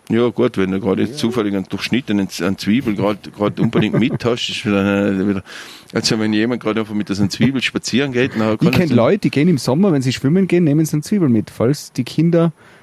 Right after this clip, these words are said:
Speaker 2: auf die Biene
Speaker 1: Ja, ja.
Speaker 2: draufsteigen.
Speaker 1: Ja, ja, gut, das geht auch, ja.
Speaker 2: Und
Speaker 1: Ich darf
Speaker 2: weil
Speaker 1: einfach einen normalen Spitzwegerich nehmen, den ein bisschen zer-, zerreiben und drauf tun, weil der wächst grad da nicht. Den
Speaker 2: Jetzt,
Speaker 1: brauch ich
Speaker 2: jetzt,
Speaker 1: gar nicht
Speaker 2: jetzt,
Speaker 1: mitnehmen, oder?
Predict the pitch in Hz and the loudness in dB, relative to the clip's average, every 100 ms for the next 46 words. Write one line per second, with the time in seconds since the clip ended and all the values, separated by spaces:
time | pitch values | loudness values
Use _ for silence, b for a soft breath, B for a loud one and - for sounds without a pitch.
0 | b _ 113 - 127 120 - _ 139 - | b _ -8 0 2 2 0 _ 2 4
1 | 113 117 139 147 143 160 190 190 110 127 | 4 2 4 4 4 4 4 2 0 -2
2 | 123 131 113 113 110 B B 131 123 127 | 0 2 2 2 -2 B B -2 0 2
3 | 127 123 135 120 120 117 107 104 123 - | 0 2 0 0 -2 0 0 0 -2 -6
4 | 117 - 110 135 135 - 135 139 120 120 | -10 -2 -2 0 -4 -2 -2 0 0 0
5 | 113 117 117 - 110 104 - 104 101 120 | -2 -4 -6 -2 0 0 -2 -2 2 0
6 | 156 131 120 123 131 127 117 120 120 120 | 0 -4 -2 -2 0 -2 -2 0 0 -2
7 | - - 92 87 95 92 - - - _ | -4 -4 -4 -2 -4 -4 -6 -20 -20 _
8 | B B B 170 - 117 - 135 123 127 | B B B -6 0 2 2 2 0 -2
9 | 123 110 101 98 101 113 | -2 -2 -2 0 0 -2